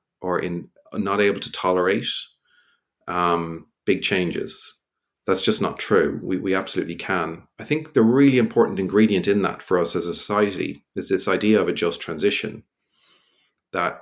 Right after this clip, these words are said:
we don't, um, leave groups of people behind, or that if groups of people who have to do a lot of the heavy lifting in terms of change, uh, let's say it's in the agriculture space or people in the energy field or,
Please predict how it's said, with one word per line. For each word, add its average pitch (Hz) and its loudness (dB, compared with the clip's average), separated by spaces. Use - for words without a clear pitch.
we 95 -4
don't, 98 -2
um, 85 -6
leave 95 0
groups 95 2
of - -2
people 90 -4
behind, 90 -4
or 92 -8
that 90 -2
if 90 -6
groups 113 0
of 113 -6
people 85 -4
who 92 -6
have 98 -6
to - -18
do 90 -2
a 85 -4
lot 90 -4
of 82 -10
the - -8
heavy 90 -4
lifting 98 -4
in 78 -8
terms 78 -4
of 78 -6
change, - -2
uh, 85 -2
let's 82 0
say 87 4
it's 82 2
in 82 -6
the 80 -2
agriculture 82 -2
space 78 -2
or 78 -6
people 78 -4
in 78 -6
the 80 -4
energy 85 -2
field 80 0
or, - -6